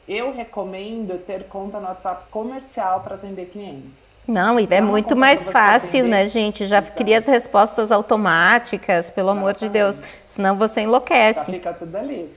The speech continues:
Speaker 1: Não, e você sabe, por exemplo, sei lá, se você realmente não tá disponível pra atender num sábado, num domingo, num feriado, num, num dia à noite, coisas assim, você pode usar seu celular, né, gente? Usa o seu aparelhinho ali, deixa o aparelhinho da empresa com as respostas automáticas,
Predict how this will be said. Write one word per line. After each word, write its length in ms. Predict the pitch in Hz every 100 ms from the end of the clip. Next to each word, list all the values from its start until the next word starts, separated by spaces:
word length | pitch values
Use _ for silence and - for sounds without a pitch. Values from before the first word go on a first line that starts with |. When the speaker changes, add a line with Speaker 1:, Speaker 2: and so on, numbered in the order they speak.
| _
Speaker 1:
Não, 160 | 269 254
e 80 | 233
você 320 | 208 254 294
sabe, 340 | 285 277 233 247
por 160 | 247
exemplo, 300 | 247 233 196 190
sei 140 | 233
lá, 320 | 220 160 131 -
se 60 | 170
você 280 | 185 190 208
realmente 600 | 214 220 185 175 - 180
não 220 | 208 247
tá 140 | 220
disponível 460 | 175 - 175 165 165
pra 140 | 165
atender 340 | 165 175 160 156
num 160 | 175
sábado, 420 | 202 - 226 190 175
num 140 | 175
domingo, 380 | 185 208 233 190
num 120 | 180
feriado, 640 | 175 185 175 196 208 175 170
num, 440 | 165 165 185 180
num 300 | 185 185 175
dia 200 | 170 208
à 40 | 185
noite, 540 | 170 196 214 202 175
coisas 340 | - 175 165
assim, 300 | 170 165 254 262 _ _ _ _
você 220 | - 277 339
pode 300 | 320 302 320
usar 180 | 311
seu 180 | 320 320
celular, 520 | 302 330 349 349 294
né, 160 | 311 330
gente? 580 | 359 370 175 160 - 143 -
Usa 260 | 208 254
o 20 | 311
seu 420 | - 320 294 285
aparelhinho 540 | - 208 190 190 190
ali, 340 | 196 202 233 277
deixa 340 | 214 220 -
o 40 |
aparelhinho 500 | 277 285 277 262 240
da 100 | 247 254
empresa 640 | 269 240 226 220 233 262
com 200 | 269 254
as 100 | 240
respostas 680 | 254 269 - 220 220 240
automáticas, 920 | 233 233 285 302 214 185 190 - 277